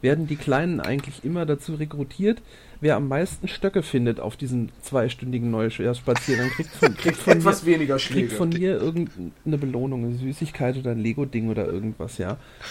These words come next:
Speaker 1: Und ich hatte im ersten Jahr, glaub ich, so achtzig oder neunzig Stöcke und ich hab jetzt vorletztes Jahr noch mal so fünfzig dazu.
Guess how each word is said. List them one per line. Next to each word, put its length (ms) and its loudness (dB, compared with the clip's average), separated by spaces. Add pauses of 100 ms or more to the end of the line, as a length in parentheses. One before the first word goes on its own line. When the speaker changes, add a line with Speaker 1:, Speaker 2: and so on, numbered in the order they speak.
(140)
Speaker 1:
Und 100 2
ich 140 -6
hatte 220 0
im 240 0
ersten 320 -2
Jahr, 160 0
glaub 260 -4
ich, 100 -8
so 180 -8
achtzig 440 -6
oder 180 -2
neunzig 500 -2
Stöcke 260 -4
und 140 -4
ich 140 -8
hab 80 -6 (420)
jetzt 300 -8 (340)
vorletztes 600 -2
Jahr 140 0
noch 160 -4
mal 160 0
so 60 -6
fünfzig 420 -8
dazu. 400 -4